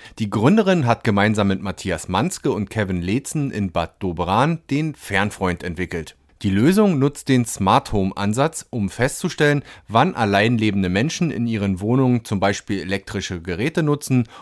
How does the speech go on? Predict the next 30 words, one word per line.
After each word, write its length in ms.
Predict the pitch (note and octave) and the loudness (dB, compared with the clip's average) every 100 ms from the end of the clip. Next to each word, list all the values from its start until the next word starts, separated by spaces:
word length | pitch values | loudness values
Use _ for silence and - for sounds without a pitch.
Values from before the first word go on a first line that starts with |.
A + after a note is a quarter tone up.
| - | -10
oder 440 | - F#3+ A3+ G3+ C#3 | -2 2 4 4 4
wie 80 | B2 | 2
lange 260 | A#2 C3+ | 4 4
sie 200 | A#2 A#2+ | 0 0
im 120 | A#2 | 0
Bett 220 | F#2+ F#2+ E2+ | 2 0 -2
liegen. 260 | E2 C#2+ - _ _ | -8 -8 -14 _ _
Mit 160 | G2+ G#2 | -6 -4
den 120 | F#2+ | 0
Daten 400 | G#2 C#3 A3+ G#3+ | 2 2 2 -2
erstellt 380 | B2+ - B2 A#2+ | -2 0 0 2
der 80 | G#2+ | 0
Fernfreund 580 | B2 D#3 - C#3+ B2+ | 0 0 0 0 0
ein 240 | G#2 G#2 - | 0 -2 -2
Aktivitätsprofil 1160 | G#2+ - G#2+ G#2 - A#2 - - G2 - F2+ | -6 -6 -6 -4 -2 -2 -4 -8 -8 -4 -4
von 260 | F2 G2+ F2+ | -4 -4 -4
den 220 | E2+ E2 | -4 -6
umsorgten 500 | - F#2 F#2 F2 F2+ | -6 -4 -2 -4 -6
Personen. 460 | F2 E2 F2 E2 C#2+ _ _ _ - | -6 -4 -4 -6 -8 _ _ _ -8
Über 180 | F#2+ F2+ | -4 -2
eine 280 | F#2+ F#2+ | -2 -2
App 220 | F#2+ - - - - - | -2 -2 -4 -12 -20 -4
werden 400 | A#2+ C#3+ D3 B2+ | 2 2 2 -2
die 320 | A#2 A2 A2 | 0 0 0
Angehörigen 720 | - D#3+ D#3+ D3 D3 C#3+ C#3+ | 0 -2 2 2 2 0 0
dann 300 | B2 A2+ A#2+ | 2 2 2
über 280 | - A2+ G#2 | 0 -2 0
bestimmte 440 | F#2+ - A2+ A2 C#2+ | -2 -2 -2 -2 -4
Abweichungen 720 | G#2 - G2+ - G2 F#2+ F#2 | -4 0 0 0 -2 -2 -2
benachrichtigt. 760 | F#2+ E2+ D#2+ E2+ - C#2+ - | -2 -2 -2 -6 -12 -14 -18